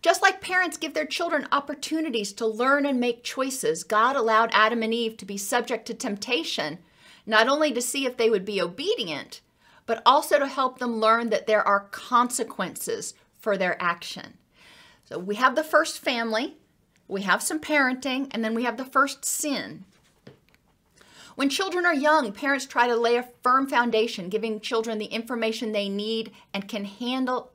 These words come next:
at the time. The serpent, as I mentioned before, is kinda like a peer or maybe even a social media platform that tries to convince children to go against the wisdom that they've been taught.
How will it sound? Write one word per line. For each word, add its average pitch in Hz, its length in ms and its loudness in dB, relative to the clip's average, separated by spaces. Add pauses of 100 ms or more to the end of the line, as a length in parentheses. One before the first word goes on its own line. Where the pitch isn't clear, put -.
(120)
at 220 220 -4 (120)
the 220 100 0
time. - 760 -6 (1300)
The 240 180 -2
serpent, 226 580 2 (160)
as 220 140 -6
I 220 80 0
mentioned 240 360 -2
before, 262 360 -2
is 285 100 -4
kinda 427 280 0
like 381 200 0
a 285 60 -4
peer 285 760 -4 (220)
or 226 320 6
maybe 233 320 -2
even 233 600 -4
a 202 200 -2
social 240 380 -2
media 226 380 -2
platform 175 720 -4 (380)
that - 160 4
tries 311 320 6
to 311 100 -8
convince 269 500 -2
children 247 480 -2
to 233 80 -6
go 226 240 4
against 226 540 -2
the 277 80 -4
wisdom 208 540 0
that 196 180 -8
they've 180 220 -4
been 175 140 -6
taught. - 580 -4